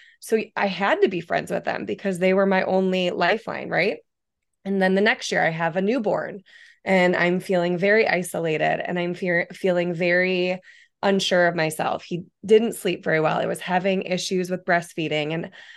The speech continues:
I don't, you know, are there breastfeeding consultants in Munich? I didn't know. Um, so I had women to lean on and they were all players' wives and coaches' wives that really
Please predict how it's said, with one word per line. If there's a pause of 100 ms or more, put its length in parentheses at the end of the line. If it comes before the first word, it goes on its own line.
(140)
I
don't,
you
know,
are
there
breastfeeding
consultants
in
Munich?
I
didn't
know. (460)
Um, (220)
so
I
had
women
to
lean
on
and
they
were
all
players'
wives
and
coaches'
wives
that (480)
really